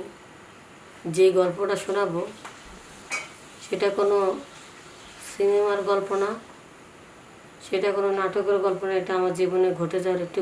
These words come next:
ঘটনা আপনাদের সাথে শেয়ার করতে চাই। আসলে ছেলে কি মেয়ে কি, যখন কারোর সাথে কোনো সম্পর্ক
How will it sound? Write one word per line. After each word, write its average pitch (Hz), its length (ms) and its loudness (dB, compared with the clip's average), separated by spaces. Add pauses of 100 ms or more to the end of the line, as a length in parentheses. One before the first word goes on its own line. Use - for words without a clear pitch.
ঘটনা 170 360 -2 (960)
আপনাদের 180 420 -4
সাথে 185 260 -6
শেয়ার 170 260 -4 (100)
করতে 170 320 -6
চাই। 160 120 -6 (2000)
আসলে 233 360 2
ছেলে 233 400 4
কি 254 180 -2
মেয়ে 220 300 4
কি, - 300 -6 (600)
যখন 196 300 0
কারোর 185 260 -2
সাথে 202 260 -4
কোনো 202 180 0
সম্পর্ক 185 520 -2